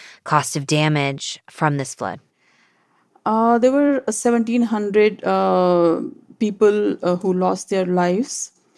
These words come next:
Speaker 2: And when it comes to homes, there are over two million houses which were lost only in Sindh specifically. And to, uh, our greatest fear,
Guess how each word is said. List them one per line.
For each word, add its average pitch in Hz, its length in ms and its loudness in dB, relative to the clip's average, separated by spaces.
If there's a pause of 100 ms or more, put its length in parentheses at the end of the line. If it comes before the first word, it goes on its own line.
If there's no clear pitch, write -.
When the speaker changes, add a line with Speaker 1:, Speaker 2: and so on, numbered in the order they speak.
(300)
Speaker 2:
And 185 280 2
when 190 140 2
it 185 200 -4
comes 185 280 -2
to 196 120 -6
homes, 202 420 -2
there 196 220 -2
are 180 100 -4
over 202 240 2
two 202 180 -4
million 180 380 0
houses 175 580 -2
which 180 260 -8
were 170 220 -4
lost 175 460 -2
only 175 340 -2
in 170 140 -2
Sindh 165 460 -2 (100)
specifically. 175 920 -6 (760)
And 233 560 2 (100)
to, 226 680 2
uh, 185 640 2
our 196 200 0
greatest 214 720 2
fear, 226 560 0